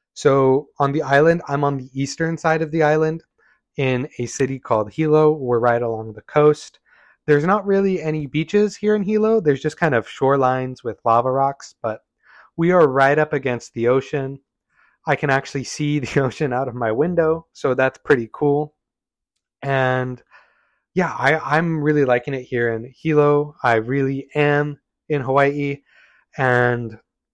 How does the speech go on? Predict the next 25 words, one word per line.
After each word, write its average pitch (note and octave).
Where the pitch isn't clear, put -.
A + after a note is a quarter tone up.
yeah, F#3+
it's D3
kind F3+
of E3+
unreal D#3+
when C3+
you B2
think D#3+
about B2
that, B2+
at C3
least D3
for, C3+
not C3
when G#2+
you G#2+
think -
about -
that, -
but C#3
when D#3
I G3+
think E3
about A#2
that, A2